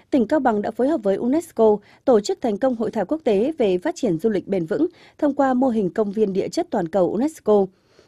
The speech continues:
với sự tham gia của hai trăm năm mươi đại biểu trong nước và mười ba chuyên gia quốc tế. Chương trình phát triển kinh tế đối ngoại tỉnh Cao Bằng giai đoạn hai nghìn không trăm mười sáu, hai nghìn không trăm hai mươi của tỉnh đã đạt được một số kết quả. Công tác tuyên truyền, quảng bá, xúc tiến đầu tư, phát triển kinh tế đối ngoại được tăng cường,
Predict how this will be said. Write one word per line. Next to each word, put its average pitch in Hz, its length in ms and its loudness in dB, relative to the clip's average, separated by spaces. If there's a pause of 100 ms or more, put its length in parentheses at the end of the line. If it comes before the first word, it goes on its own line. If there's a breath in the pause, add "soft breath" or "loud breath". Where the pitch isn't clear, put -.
với 240 260 2
sự 254 140 -2
tham 294 220 0
gia 262 200 -2
của 196 100 -8
hai 214 180 -4
trăm 214 260 -4
năm 208 100 -2
mươi 196 100 -2
đại 190 140 -2
biểu 175 220 0
trong 196 220 -4
nước 294 200 0 (260 soft breath)
và 214 240 -2
mười 190 160 0
ba 208 220 -4
chuyên 190 220 -4
gia 180 180 -2
quốc 294 180 -4
tế. 196 300 2 (960 soft breath)
Chương 359 200 2
trình 240 220 0
phát 359 200 -2
triển 226 200 0
kinh 240 200 -4
tế 226 120 2
đối 208 140 2
ngoại 262 200 -2
tỉnh 202 200 -4
Cao 220 120 -2
Bằng 185 220 0
giai 226 160 -4
đoạn 214 180 -4
hai 226 160 -6
nghìn 202 160 -2
không 220 180 -4
trăm 220 160 -4
mười 180 100 -2
sáu, 170 260 -2
hai 262 180 -4
nghìn 214 140 -2
không 240 160 -6
trăm 254 140 -6
hai 240 120 -6
mươi 220 180 2
của 196 160 -2
tỉnh 180 240 2 (360 loud breath)
đã 240 120 -2
đạt 294 160 -2
được 202 240 0
một 208 140 0
số 185 200 0
kết 320 180 -6
quả. 226 240 0 (420 soft breath)
Công 285 160 4
tác 370 160 -2
tuyên 330 180 4
truyền, 208 240 0
quảng 180 240 -2
bá, 185 240 -2
xúc 359 220 -4
tiến 226 140 2
đầu 220 140 0
tư, 208 220 2
phát 330 180 -6
triển 202 200 -2
kinh 202 200 -4
tế 185 100 -2
đối 180 140 0
ngoại 233 200 -4
được 170 140 -6
tăng 202 140 -2
cường, 185 280 2